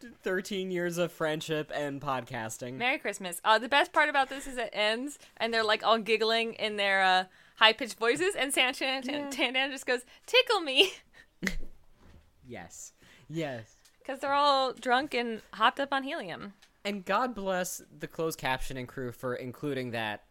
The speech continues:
Speaker 2: I would have
Speaker 1: in
Speaker 2: never
Speaker 1: the
Speaker 2: known.
Speaker 1: subtitles.
Speaker 2: And I
Speaker 1: Uh,
Speaker 2: loved
Speaker 1: I
Speaker 2: it.
Speaker 1: would have never known. I, so thank you, God bless, uh, us, everyone.
Speaker 2: Audio accessibility.
Speaker 1: Yes. We cut to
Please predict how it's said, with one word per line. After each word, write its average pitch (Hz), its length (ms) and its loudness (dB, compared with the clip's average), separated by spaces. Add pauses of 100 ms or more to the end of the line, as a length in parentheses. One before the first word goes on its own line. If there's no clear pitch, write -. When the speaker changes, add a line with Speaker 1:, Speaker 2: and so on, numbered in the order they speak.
(220)
Speaker 2:
I 233 160 12
would 240 120 4
have 240 100 2
Speaker 1:
in 220 40 0
Speaker 2:
never 214 200 2
Speaker 1:
the 202 40 2
Speaker 2:
known. 185 260 4
Speaker 1:
subtitles. 110 420 -2 (200)
Speaker 2:
And 196 100 -6
I 185 60 0
Speaker 1:
Uh, 185 40 0
Speaker 2:
loved 160 260 2
Speaker 1:
I 175 80 2
Speaker 2:
it. 165 60 0
Speaker 1:
would 180 120 2
have 180 60 0
never 175 280 0
known. 143 380 -2
I, 147 180 -2
so 147 240 -4
thank 165 400 -6
you, 170 280 -4
God 147 300 -2
bless, 135 500 -4 (840)
uh, 127 40 -12 (520)
us, 131 180 -4
everyone. 104 440 -6
Speaker 2:
Audio 214 360 4
accessibility. 170 840 -4 (540)
Speaker 1:
Yes. 117 520 -6 (420)
We 165 100 -6
cut 220 260 -4
to 185 440 -4